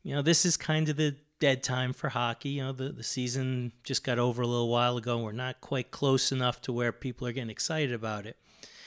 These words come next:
So I think here, you as a seller needs to be flexible. And what I mean by that is,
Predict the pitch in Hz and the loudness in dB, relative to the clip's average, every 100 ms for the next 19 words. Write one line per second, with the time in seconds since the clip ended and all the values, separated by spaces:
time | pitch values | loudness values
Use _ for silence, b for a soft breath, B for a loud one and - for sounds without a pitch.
0 | B B - 151 143 175 170 - - 185 | B B 0 2 2 2 -2 -2 -4 0
1 | 170 156 143 - B B B B 143 165 | 2 2 0 -4 B B B B 2 4
2 | 139 127 - - 156 151 135 131 135 - | 4 4 4 2 0 0 0 0 -2 -2
3 | - 139 - 107 113 - - 147 131 - | -4 -4 -4 -4 -4 -10 -6 2 2 2
4 | - - - - _ B B B B B | -2 -4 -14 -18 _ B B B B B
5 | 135 147 139 151 160 147 131 117 117 117 | 2 4 4 4 2 2 0 0 0 0
6 | 117 117 110 - | 2 0 0 -2